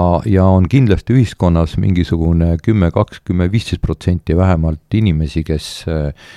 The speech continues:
kes kuidagi ei saa endaga hakkama. Kogu aeg peab teda keegi aitama, päästma, poputama ja nii edasi.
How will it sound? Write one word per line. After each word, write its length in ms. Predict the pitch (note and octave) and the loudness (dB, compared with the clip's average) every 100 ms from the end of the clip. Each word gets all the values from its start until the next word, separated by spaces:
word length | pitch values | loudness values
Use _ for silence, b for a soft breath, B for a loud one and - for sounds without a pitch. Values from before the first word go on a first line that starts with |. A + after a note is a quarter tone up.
| B B B - | B B B -8
kes 220 | D#2 - | -8 -8
kuidagi 480 | - G#2 F2+ D#2 F2 | -2 0 0 0 0
ei 140 | D#2 | 0
saa 160 | D#2 D2+ | 0 -2
endaga 320 | D#2+ D2+ D2+ | 0 -2 -2
hakkama. 400 | D#2 - A#1+ C2 | -4 -6 -10 -8
Kogu 300 | - G#2+ E2+ | -2 -2 0
aeg 220 | E2+ D2+ - | 0 -2 -6
peab 160 | C#2 | -8
teda 220 | - C#2+ D2 | -6 -6 -4
keegi 240 | D#2 C#2+ | -4 -2
aitama, 580 | F#2 A#2+ G#2+ - D#2 D2+ - | 0 0 -2 -4 -6 -4 -2
päästma, 560 | A2+ G#2 - - D2+ | 0 0 -2 -6 -6
poputama 640 | - A2 F#2 D#2+ - D2+ F2 | -4 -4 -4 -6 -6 -4 -2
ja 80 | |
nii 80 | C3 | -2
edasi. 300 | G#2 E2 F2 | -2 -2 -4